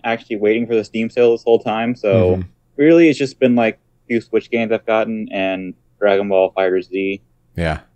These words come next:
Speaker 1: I know that there's Super Mario Party coming out later this year, so I'm interested in that one.
Speaker 2: Mm, yeah, that's another, that's another possible one, yeah. I, I mean, I'm sure there'll be good games, uh, you know,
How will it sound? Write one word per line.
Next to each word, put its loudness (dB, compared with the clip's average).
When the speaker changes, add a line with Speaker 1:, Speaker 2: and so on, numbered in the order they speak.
Speaker 1:
I 0
know 2
that -2
there's 2
Super -4
Mario 0
Party -4
coming -12
out -6
later -8
this -12
year, -6
so -8
I'm -2
interested -2
in -4
that -2
one. -4
Speaker 2:
Mm, -2
yeah, -2
that's -4
another, 4
that's -4
another 0
possible 0
one, -2
yeah. -2
I, -2
I 0
mean, 2
I'm 2
sure 0
there'll 4
be 0
good 2
games, 0
uh, -4
you -4
know, -6